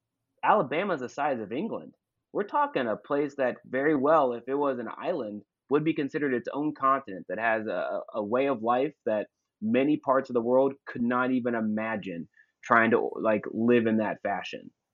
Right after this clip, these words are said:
And so, you know, I, I, I think that's a, a key thing. Lumpkin's a person who, uh, had, uh, profound amounts of empathy in the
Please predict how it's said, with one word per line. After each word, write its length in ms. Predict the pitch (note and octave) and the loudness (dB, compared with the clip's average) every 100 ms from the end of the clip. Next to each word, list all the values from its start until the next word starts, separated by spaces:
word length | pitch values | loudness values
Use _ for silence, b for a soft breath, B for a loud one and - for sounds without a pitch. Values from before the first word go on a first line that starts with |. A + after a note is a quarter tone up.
| _ _ _ - | _ _ _ -2
And 180 | C#3+ C#3+ | 0 4
so, 420 | D3+ C#3 C3+ - | 6 8 6 2
you 80 | D3 | 0
know, 220 | G#2 F2+ - | 0 -2 -4
I, 60 | |
I, 420 | - - D2 - | -6 -6 -8 -6
I 20 | A#2+ | 0
think 180 | F3 F3+ | 2 4
that's 180 | E3 | 4
a, 80 | D3 - - | 2 2 0
a 40 | B2+ | 2
key 260 | D3+ C3 | 4 4
thing. 260 | C#3+ F#2+ B1 | 4 2 2
Lumpkin's 380 | A2+ C#3+ D#3+ D3+ | 0 2 4 2
a 40 | |
person 400 | - C#3 C#3 C3 | 4 4 4 0
who, 300 | B2 A#2 A2 _ _ _ _ _ _ - | 2 2 2 _ _ _ _ _ _ -4
uh, 440 | F#2 F#2 F#2 F2 - - | -2 0 0 -2 -6 -4
had, 280 | A#2+ G#2+ G2 - _ - | 2 2 0 -14 _ -14
uh, 180 | F#2+ F#2 - | -14 -14 -10
profound 500 | A#2+ - C#3+ D3 D3+ | -10 2 6 6 8
amounts 300 | C#3+ C3+ C3+ | 8 6 4
of 80 | G#2 | -2
empathy 480 | A#2+ C3+ C3 C#3+ | -2 -4 0 2
in 140 | B2 G#2+ | 2 0
the 220 | G#2 | -4